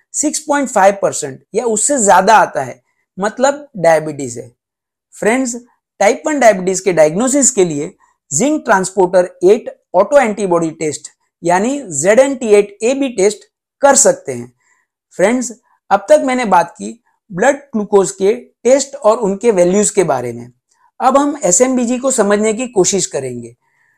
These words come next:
डियर फ्रेंड्स, अगर आपको डायबिटीज है तो आपको एसएमबीजी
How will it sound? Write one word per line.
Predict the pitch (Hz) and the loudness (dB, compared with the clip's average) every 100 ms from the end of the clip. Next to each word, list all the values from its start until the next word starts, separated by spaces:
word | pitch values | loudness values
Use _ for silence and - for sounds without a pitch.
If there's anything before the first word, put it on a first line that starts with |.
| _ 180 | _ -8
डियर | 185 294 285 | 0 2 2
फ्रेंड्स, | 190 156 131 - _ _ - | 0 -6 -8 -14 _ _ -4
अगर | 208 294 | 2 4
आपको | 262 247 202 | 4 2 2
डायबिटीज | 165 165 180 226 262 | 4 2 2 0 0
है | 220 247 247 _ _ - | -2 -2 -6 _ _ 0
तो | 269 | 2
आपको | 240 - 262 | 4 2 2
एसएमबीजी | 190 240 247 254 254 | 4 2 0 -2 -2